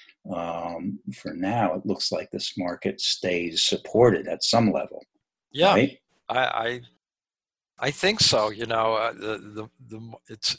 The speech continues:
Speaker 2: it's, yes, as, as,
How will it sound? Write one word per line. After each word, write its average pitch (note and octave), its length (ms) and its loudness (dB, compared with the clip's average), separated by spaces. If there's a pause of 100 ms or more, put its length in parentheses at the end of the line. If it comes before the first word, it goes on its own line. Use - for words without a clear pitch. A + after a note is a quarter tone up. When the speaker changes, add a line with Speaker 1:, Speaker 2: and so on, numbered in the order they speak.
Speaker 2:
it's, - 760 -2 (720)
yes, C3+ 380 2
as, A#2 280 -2
as, A#2 260 -2